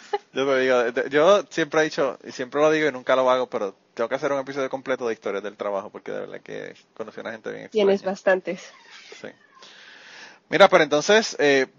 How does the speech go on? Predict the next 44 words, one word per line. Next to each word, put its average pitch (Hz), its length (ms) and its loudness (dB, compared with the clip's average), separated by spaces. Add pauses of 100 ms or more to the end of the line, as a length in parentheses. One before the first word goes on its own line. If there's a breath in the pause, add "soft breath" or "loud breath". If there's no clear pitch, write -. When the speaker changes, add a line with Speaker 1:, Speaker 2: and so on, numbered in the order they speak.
(140)
Speaker 1:
pues 160 140 2
el 143 120 4
asunto 139 280 -2
de 185 60 4
los 214 140 4
equinodermos 185 460 2
a 190 40 2
mí 175 260 -4
lo 156 180 0
que 143 80 0
me 131 80 0
parece 131 260 2
es - 60 -18
que 196 100 -6
es 185 60 -10
súper 190 180 -2
interesante 185 380 -4
porque 190 160 -2
son 139 200 -6
un 151 60 -12
montón 175 380 -6
de 180 100 -2
organismos 170 440 -6
y 147 100 -10
son - 220 -14
todos 147 180 -2
tan 175 140 -4
diferentes, 160 500 -2
¿verdad? 123 260 -2
Porque, - 300 -6
o 117 40 -6
sea, 120 280 -2
tú 120 140 -12
tienes 131 300 -8
desde 110 680 -4 (360)
estrellas 117 360 0
de 147 100 0
mar 147 320 0
hasta 113 680 0
pepinos, 156 480 -8
hasta, 107 800 -2 (520 soft breath)
eh, 101 760 -4 (140)
erizos, 165 920 -6 (280)
eh, 107 340 -6